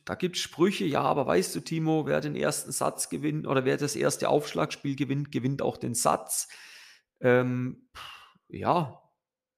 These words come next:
bist du dir da sicher? Weil ich bin mir nicht sicher, dass dein Aufschlag wirklich eine Waffe ist. Ich glaub's nicht. Jetzt ist aber die Gegenfrage, ist der Aufschlag von deinem Gegner eine Waffe?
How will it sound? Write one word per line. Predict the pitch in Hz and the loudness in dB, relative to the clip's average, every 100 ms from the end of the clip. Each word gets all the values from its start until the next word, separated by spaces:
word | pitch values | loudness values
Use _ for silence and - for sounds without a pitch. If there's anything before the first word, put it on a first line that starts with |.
| _ _ _ | _ _ _
bist | 131 - | -4 -4
du | 120 | -4
dir | |
da | 113 | -4
sicher? | 107 147 147 294 - _ _ _ _ _ - | -2 -4 -4 -6 -10 _ _ _ _ _ -6
Weil | 110 147 | -4 -2
ich | 214 | -2
bin | - 170 | 0 2
mir | 139 | 4
nicht | 160 220 | 4 2
sicher, | - 190 240 240 | 0 0 2 0
dass | - - - | -2 -6 -2
dein | 135 123 | -2 0
Aufschlag | - - - - 151 160 - - - - - - _ - | 2 0 0 0 0 0 -6 -18 -20 -20 -20 -20 _ -10
wirklich | 120 131 131 131 131 - - _ _ _ | 2 4 4 2 -4 -4 -14 _ _ _
eine | 123 120 117 | -2 0 2
Waffe | 107 - 82 | 0 -2 -6
ist. | - - - _ _ _ _ _ _ | -6 -10 -14 _ _ _ _ _ _
Ich | - 196 - | 0 0 2
glaub's | 170 143 - - | 2 2 0 -2
nicht. | 127 120 - - _ _ _ _ _ _ | -2 -2 -6 -18 _ _ _ _ _ _
Jetzt | 160 165 156 | 0 0 0
ist | - | -2
aber | 113 | -4
die | 113 113 | -8 0
Gegenfrage, | 139 185 208 - 127 110 113 - _ _ _ | 2 4 2 0 0 0 -6 -14 _ _ _
ist | - 160 - | -6 -6 0
der | 135 | 2
Aufschlag | - 131 - - 120 - | 4 4 2 0 -2 -2
von | - 113 | -6 -6
deinem | 113 101 - | -6 -6 2
Gegner | 175 247 - 202 | 4 4 0 0
eine | 202 - | 2 2
Waffe? | 135 - - | 0 -2 -8